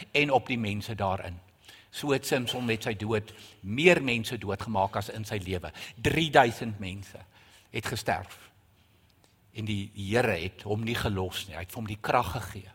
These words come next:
op die einde. 'n Volgende voorbeeld wat bekend is vir jou.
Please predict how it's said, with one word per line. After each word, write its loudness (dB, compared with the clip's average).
op 0
die -2
einde. -6
'n 10
Volgende 10
voorbeeld 6
wat 2
bekend 6
is 6
vir -4
jou. -6